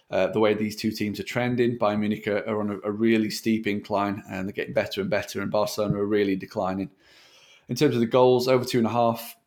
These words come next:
also looks like a decent value play. Sixty-seven percent chance of overs on the model, sixty-two percent chance, uh, on the market. Uh, both teams to score also quite likely.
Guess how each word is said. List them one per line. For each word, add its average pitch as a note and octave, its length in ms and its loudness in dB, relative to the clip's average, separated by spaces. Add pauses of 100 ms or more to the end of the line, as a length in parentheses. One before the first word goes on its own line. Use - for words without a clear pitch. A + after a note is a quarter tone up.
(120)
also B2 340 4
looks A2+ 240 2
like A2 160 0
a A#2 40 -4
decent A2+ 300 0
value A2+ 300 2
play. A#2 260 0
Sixty-seven A2+ 640 -4
percent A2+ 320 -4
chance A2 300 -4
of G#2 100 -4
overs A2 300 0
on G2+ 100 -6
the G#2 80 -4
model, A#2 380 2
sixty-two - 480 -6
percent A2 340 -6
chance, A2 480 -8
uh, G#2 240 -4
on G#2 100 -4
the G2+ 80 -4
market. A2+ 640 -2 (200)
Uh, G#2 140 -2
both A#2+ 280 2
teams A2+ 180 0
to - 60 -10
score A2 240 2
also G#2+ 280 0
quite G2 280 0
likely. G2 460 -2